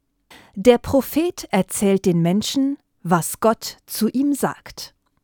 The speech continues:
Sacharja hat gesagt: "So sieht euer richtiger König aus.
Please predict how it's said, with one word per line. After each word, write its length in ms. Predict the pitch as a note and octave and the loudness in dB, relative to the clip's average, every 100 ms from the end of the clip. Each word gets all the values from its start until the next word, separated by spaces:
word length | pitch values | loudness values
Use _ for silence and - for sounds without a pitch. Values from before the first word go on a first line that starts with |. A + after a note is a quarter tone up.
| _ _ _ _ - - - | _ _ _ _ -20 -20 -6
Sacharja 840 | G3 F3+ A#3 - F3 G3 C4+ C#4 G#3 | 0 0 0 0 0 2 2 0 0
hat 240 | G#3 - | -4 -4
gesagt: 680 | D#3+ E3 D#3 B3+ - - - _ _ _ _ _ _ | -4 -2 -4 -6 -14 -18 -20 _ _ _ _ _ _
"So 420 | E3+ D#3 A#3+ D#4+ F4 | -8 2 2 2 -2
sieht 340 | - A3 - | 0 0 0
euer 460 | F3+ F3+ E3+ E3 G#3 | 0 2 2 4 4
richtiger 640 | C#4 - - C4 B3+ B3+ | 4 0 -4 -2 -2 -4
König 640 | - C4+ F#3+ D3+ C#3+ - | -2 2 2 0 -10 -12
aus. 500 | - C2+ G3+ - | -12 -12 -14 -14